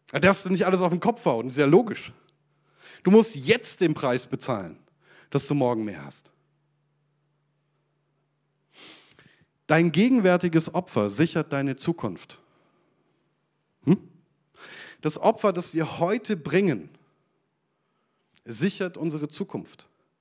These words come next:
Nur wenn du heute bereit bist zu verzichten, begegnet dir ein Morgen mit mehr Potenzial.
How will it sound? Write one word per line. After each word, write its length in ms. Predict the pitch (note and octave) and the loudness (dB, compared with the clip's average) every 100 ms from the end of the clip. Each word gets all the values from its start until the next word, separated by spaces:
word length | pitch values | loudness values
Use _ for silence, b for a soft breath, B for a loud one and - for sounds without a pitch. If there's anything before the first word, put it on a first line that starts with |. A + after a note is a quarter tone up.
| _ _ _ b b - | _ _ _ b b 2
Nur 140 | F3+ | 4
wenn 180 | G#3+ F#3+ | 6 4
du 260 | A3+ A#3+ D#3+ | 4 4 6
heute 380 | F#3+ B3 A#3+ | 4 4 0
bereit 440 | F3+ F#3 E3 E3 D#3+ | 0 2 2 2 -2
bist 240 | D#3+ - | -6 -6
zu 80 | E3 | -10
verzichten, 680 | D3+ D3 G3 F#3+ - A2+ B2+ _ b b b b - | -8 -8 -8 -8 -10 -12 -12 _ b b b b -4
begegnet 460 | D#3+ D#3+ E3 E3 | -4 -2 -8 -4
dir 80 | D#3+ | -2
ein 100 | D3+ | 0
Morgen 500 | D3 D#3 F3 F3+ C3+ | 2 0 0 -2 -4
mit 160 | B2 B2 | -4 0
mehr 220 | C3+ D3 | 0 0
Potenzial. 720 | - B2+ B2+ B2 D3+ C3 | -4 -8 -10 -8 -8 -8